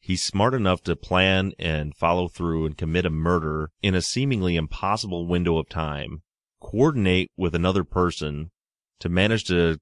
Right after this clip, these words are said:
create alibis for himself throughout the night, then completely hold himself together for six weeks during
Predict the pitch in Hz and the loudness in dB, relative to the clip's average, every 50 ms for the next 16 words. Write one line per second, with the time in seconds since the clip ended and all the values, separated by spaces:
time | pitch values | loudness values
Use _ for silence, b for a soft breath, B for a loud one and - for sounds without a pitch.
0 | _ _ - - 98 95 101 107 - 95 92 92 98 98 90 82 82 78 78 76 | _ _ -2 2 4 4 4 4 4 4 4 6 6 4 2 2 2 0 0 -2
1 | - - 80 78 76 - - 78 76 76 - - 82 82 80 76 73 - - 73 | -4 -6 -6 -6 -6 -6 -4 -4 -4 -4 -6 -6 -4 -2 -2 -2 -4 -4 -6 -8
2 | 73 71 71 71 73 76 - - - _ _ _ _ _ _ _ _ _ - - | -8 -6 -6 -6 -6 -8 -8 -10 -16 _ _ _ _ _ _ _ _ _ -2 0
3 | 107 104 85 90 82 - - 117 147 151 147 123 92 92 98 101 98 90 82 - | 0 0 0 -2 -2 0 0 0 2 2 2 2 2 4 2 2 2 0 0 0
4 | 95 87 - - 85 76 71 87 92 90 80 78 73 69 73 80 - - _ - | 0 0 0 -2 -6 -4 0 2 2 2 0 -2 -4 -6 -6 -8 -10 -10 _ -8
5 | 85 78 - - 113 107 - - 85 90 98 92 85 76 - - - 87 87 87 | -6 -4 -2 -2 -2 -2 -2 -4 -2 0 0 2 0 -2 -4 -4 -2 0 2 2
6 | 90 90 87 85 85 85 85 85 | 2 2 0 0 -2 -4 -4 -6